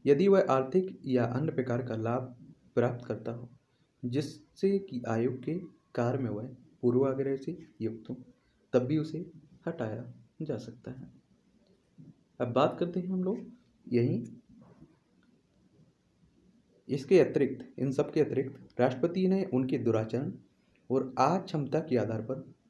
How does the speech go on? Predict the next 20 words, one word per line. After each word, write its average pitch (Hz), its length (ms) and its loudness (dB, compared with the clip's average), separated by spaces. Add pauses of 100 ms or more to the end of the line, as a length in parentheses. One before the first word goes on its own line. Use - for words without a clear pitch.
भी 127 160 -2
पद 123 240 2
से 147 120 -4 (160)
हटा 151 160 -4
सकता - 340 -12
है। 135 100 -20 (1120)
इस 175 260 2
स्थिति 175 340 2
में 175 140 4
राष्ट्रपति 120 460 0
को 202 220 -6 (200)
इस 147 160 -4
विषय 131 260 4
के, 113 140 -2
को - 1000 -12
उच्च - 340 -2
न्यायालय, 117 440 0 (1200)
क्या 147 220 -2 (200)
उच्चतम 151 440 0
न्यायालय 104 420 -2